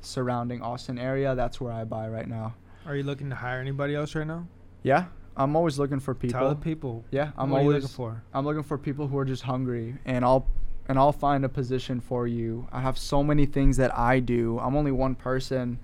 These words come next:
Speaker 1: and if I bring more people who are like-minded, who are hungry and ready to go, we can be closing so many more deals. So,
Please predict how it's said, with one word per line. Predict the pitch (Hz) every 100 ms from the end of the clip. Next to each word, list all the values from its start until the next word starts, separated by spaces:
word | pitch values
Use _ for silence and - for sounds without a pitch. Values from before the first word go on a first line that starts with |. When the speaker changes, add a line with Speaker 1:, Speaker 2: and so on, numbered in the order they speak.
| - - - - -
Speaker 1:
and | 127 123 123 120 120 - -
if | - 127 131
I | 143
bring | 143 135 139 131
more | 127
people | 131 - 131 135
who | 123
are | 123
like-minded, | 120 123 131 120 127 131
who | 127 127
are | 123
hungry | 123 127 135 143 135
and | 123
ready | 120 131
to | 120 123
go, | 120 120 139 151 - - - -
we | 131
can | 139
be |
closing | 131 - 127 123
so | 120 - 131 127 127
many | 123 120 120
more | 117 113
deals. | 117 120 120 110 110 - - - - -
So, | - 127 120 120 120